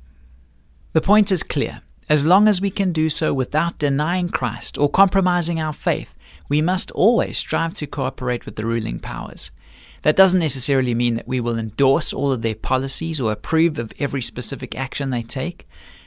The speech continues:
This is especially true in a democratic society where it is the duty of responsible citizens to examine public servants with a discerning and critical eye.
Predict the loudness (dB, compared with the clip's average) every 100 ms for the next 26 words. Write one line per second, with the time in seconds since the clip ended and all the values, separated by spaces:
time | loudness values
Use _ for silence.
0 | -12 -2 0 0 2 2 4 4 2 0
1 | -2 -4 -4 -2 0 2 2 0 -2 -2
2 | -2 -2 -2 -2 -4 -4 -6 -10 -4 2
3 | 2 2 0 -2 0 4 4 2 -4 -4
4 | -4 -4 0 2 2 0 -2 -2 -2 -4
5 | -4 -4 -4 -2 -2 -2 -2 0 -2 -2
6 | -2 -2 -4 0 0 0 -4 -6 -6 -6
7 | -4 -2 0 2 4 4 0 -2 -4 -2
8 | 0 0 0 -6